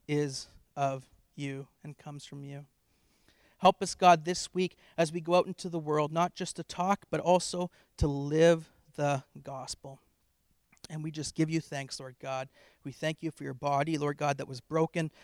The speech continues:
We thank you for the blood that was shed. We praise you today. We love you. In Jesus' name, amen.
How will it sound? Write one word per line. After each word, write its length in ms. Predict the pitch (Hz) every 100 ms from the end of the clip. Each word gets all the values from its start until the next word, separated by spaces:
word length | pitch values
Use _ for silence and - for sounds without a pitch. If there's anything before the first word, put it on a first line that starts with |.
| - -
We 80 |
thank 300 | 147 156 160
you 80 | 156
for 120 | -
the 100 | 135
blood 320 | 131 143 160 156
that 120 | 160
was 120 | 160
shed. 420 | - - 156 160 - _ -
We 140 | 156
praise 600 | - - - 143 143 139
you 160 | 147 139 _
today. 540 | - 131 131 127 127 - _ _ _ _ _ _ _ _ _ _
We 80 | 156
love 300 | 139 143 131
you. 140 | 147 139 _ _ _ _ _ _
In 100 | 147
Jesus' 420 | 139 143 143 143 135
name, 240 | 131 127 _ _ _ _ _ _ - - _ _ 156
amen. 300 | 131 127